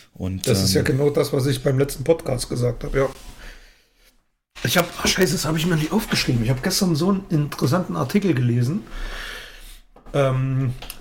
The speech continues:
Speaker 2: da wurde das auch als Prä-, Präzedenzfall gesehen und mit der Möglichkeit gespielt, warum machen die Kinos denn nicht eigene Streaming-Dienste auf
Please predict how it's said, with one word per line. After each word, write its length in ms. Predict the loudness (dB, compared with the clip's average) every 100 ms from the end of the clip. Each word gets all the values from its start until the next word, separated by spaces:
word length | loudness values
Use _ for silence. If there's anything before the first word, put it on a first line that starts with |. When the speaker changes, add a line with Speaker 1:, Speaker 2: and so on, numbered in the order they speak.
| -4
Speaker 2:
da 160 | 0
wurde 180 | 2 2
das 240 | 2 0 -2
auch 240 | -2 0
als 160 | 0 0
Prä-, 460 | 0 0 2 -4 0
Präzedenzfall 800 | 0 2 2 2 2 -2 2 2
gesehen 600 | 2 0 2 2 2 -2
und 380 | 0 0 0 0
mit 180 | 0 2
der 180 | 2 2
Möglichkeit 840 | 2 2 2 2 0 2 0 2
gespielt, 580 | -2 -2 0 2 2 2
warum 320 | -2 2 2
machen 260 | 2 0 0
die 140 | 0 -4 -4
Kinos 580 | 2 2 4 2 0 0
denn 140 | 0
nicht 260 | 0 -2 -2
eigene 280 | 0 2 0
Streaming-Dienste 880 | 2 2 2 0 2 0 0 -2
auf 380 | 0 -2 -2 -10